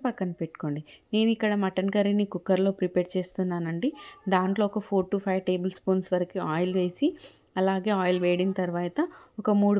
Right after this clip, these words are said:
పచ్చిమిర్చిని ఇలా సన్న ముక్కలుగా కట్ చేసుకొని, ఆనియన్స్‌ని, టూ మీడియం సైజ్ ఆనియన్స్‌ని ఇలా వేసుకొని గోల్డెన్ షేడ్ వచ్చేంత వరకు వేయించుకోవాలండి. ఇలా ఆనియన్స్ గోల్డెన్ షేడ్ వచ్చిన తర్వాత టూ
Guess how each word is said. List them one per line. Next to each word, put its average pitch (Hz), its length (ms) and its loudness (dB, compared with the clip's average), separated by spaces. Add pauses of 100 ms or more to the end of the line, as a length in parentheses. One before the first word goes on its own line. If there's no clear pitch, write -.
పచ్చిమిర్చిని 196 760 0
ఇలా 180 140 0
సన్న 170 260 -4
ముక్కలుగా 185 480 -2
కట్ 165 240 -4
చేసుకొని, 190 400 -2 (560)
ఆనియన్స్‌ని, 196 640 2 (100)
టూ 202 100 2
మీడియం 190 440 2
సైజ్ 196 180 0 (100)
ఆనియన్స్‌ని 180 460 0
ఇలా 185 140 0 (380)
వేసుకొని 170 500 0 (720)
గోల్డెన్ 202 480 6
షేడ్ 208 220 2
వచ్చేంత 190 420 0
వరకు 180 360 0 (100)
వేయించుకోవాలండి. 160 800 0 (340)
ఇలా 202 140 2 (120)
ఆనియన్స్ 220 320 4
గోల్డెన్ 208 420 4
షేడ్ 202 240 2
వచ్చిన 208 280 0
తర్వాత 185 460 0 (720)
టూ 220 60 6